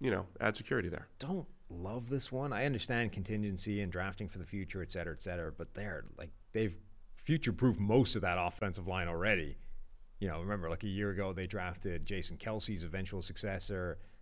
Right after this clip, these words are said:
Speaker 2: Um, I, they're, I don't really see them going offensive tackle. I would definitely prefer them to try and find some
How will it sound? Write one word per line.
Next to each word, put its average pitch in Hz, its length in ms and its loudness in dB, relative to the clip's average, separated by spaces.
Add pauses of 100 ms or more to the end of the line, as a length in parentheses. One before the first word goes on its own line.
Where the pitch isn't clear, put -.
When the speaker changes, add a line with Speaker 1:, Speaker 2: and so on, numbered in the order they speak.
(140)
Speaker 2:
Um, 78 520 -4 (680)
I, - 100 -8 (120)
they're, - 220 -2 (360)
I - 40 -8 (100)
don't - 260 -2 (160)
really 98 420 -2
see 123 180 -2
them 127 120 -2
going 117 240 2
offensive 113 400 0
tackle. 110 520 -2
I 85 140 -2
would 82 160 -4
definitely 92 380 0
prefer 95 340 -2
them 87 140 -2
to 80 220 -4 (320)
try - 200 2
and - 100 -4
find 85 280 0
some 76 200 -4